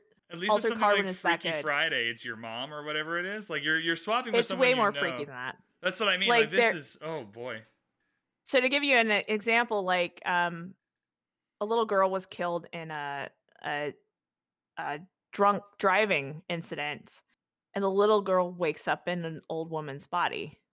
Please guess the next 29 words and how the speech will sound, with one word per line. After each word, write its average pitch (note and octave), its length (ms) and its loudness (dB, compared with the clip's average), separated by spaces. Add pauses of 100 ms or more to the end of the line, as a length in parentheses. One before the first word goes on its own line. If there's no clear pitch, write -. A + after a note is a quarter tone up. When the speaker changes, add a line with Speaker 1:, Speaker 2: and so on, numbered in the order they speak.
(260)
Speaker 1:
Oh, B2+ 240 -10
God. A#2 540 -6 (1120)
How D4 220 0
does F4+ 180 -4
that B3 180 0
Speaker 2:
Because A#3 240 0
Speaker 1:
even, G3 240 -2 (160)
I, G#3+ 120 0 (260)
don't G#3 260 -4
t-, G#3+ 80 -4 (140)
don't F#3 180 -2
tell G3 160 0
me, E3 80 0
'cause - 100 -10
that's E3 160 -8
probably G3 260 -2
the D#3+ 80 -6
point F3 220 -4
of C#3 40 -12
the C#3 80 -6
story, C#3+ 440 -4
is A#2 140 -6
to - 100 -18
figure C3 280 -4
out C3 140 -2
how C#3+ 160 -2
that D3 200 -2
even D3+ 240 -6
works. F#3+ 380 -10